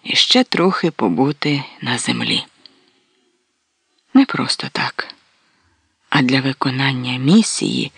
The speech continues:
довіреної йому колись дуже давно. Валерій з'явився у будинку номер дев'ятнадцять саме тоді, коли хвора істерично вичитувала за щось свою горбату сестру.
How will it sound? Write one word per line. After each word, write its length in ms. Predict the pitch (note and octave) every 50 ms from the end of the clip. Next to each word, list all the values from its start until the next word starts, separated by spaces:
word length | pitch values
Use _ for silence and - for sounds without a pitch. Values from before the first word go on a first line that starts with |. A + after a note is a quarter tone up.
| - - - - - - - - - -
довіреної 800 | - E3 D3+ C#3 D3 F#3+ B3 B3 B3 A3 G#3 G#3 G3+ G#3 G3+ F#3+
йому 380 | F3+ F#3 F#3 F3+ F#3 F#3+ F#3+ F#3
колись 680 | - - - A#2 B2 C3 D3+ F3+ - - - - - - - -
дуже 600 | - - - C#3+ D3 F3+ F#3+ F#3+ F#3 F3 E3+ E3+ G#3+ -
давно. 440 | - - C3 A#2+ D#3+ F3+ - - - - _ _ _ _ - - _ _ _ _ _ _ _ _ _ _ _ _ _ _ _ _ _ _ _ _ _ _ _ _ _ _ _ _ _ _ D#4+ D#4+ _ _ _ _ _ _ _ _ _ _ _ _ _ _ _ _ _ _ _ _ _ _ _ _ _ _ -
Валерій 480 | F#3 F3+ G#3 G3+ A#3+ C#4+ D4+ D4+ D4 C#4
з'явився 600 | B3 - A#3 A3 A#3 B3+ C4 A#3+ - - - G3+
у 100 | G3+ G3
будинку 500 | F3+ F#3 F#3 G#3 A#3 A#3+ A3+ - - G3+
номер 540 | F#3+ G3+ G#3 G#3 G#3 G#3 G#3 G3 F#3+ E3+ -
дев'ятнадцять 1000 | G3+ E3+ F#3 F#3 F3 F3 F3 E3+ D#3+ - F#3 G3 G#3+ A3+ G#3 - - D#3 C#3 -
саме 420 | - - - - F3+ F3+ F3 E3+ D#3
тоді, 380 | - - C#3+ C3+ C3+ E3 G#3
коли 340 | G#3+ - - E3 D3+ C#3+ C#3+
хвора 500 | C#3 - - - C#3 D3 F#3 A3 A3 A3
істерично 880 | G#3+ G#3+ G#3 - - - D#3+ D3 C#3+ D#3+ G3 G3+ - - - G3 G3 F#3+
вичитувала 880 | F#3 G3 - - - - D#3 E3 F3 - - F#3+ F#3 F#3+ F#3 F#3 F#3
за 200 | E3+ - D#3 C#3+
щось 440 | C#3 - - - - C#3+ D3 F3+ F3+
свою 340 | - - C#3 C#3 C3+ C3+ D3
горбату 560 | D3+ D#3 D3+ C#3+ C#3+ D3 D3 C#3+ D3 - D#3
сестру. 600 | D3 - E3+ E3+ - - - D#3+ D#3+ D#3 B2 A#2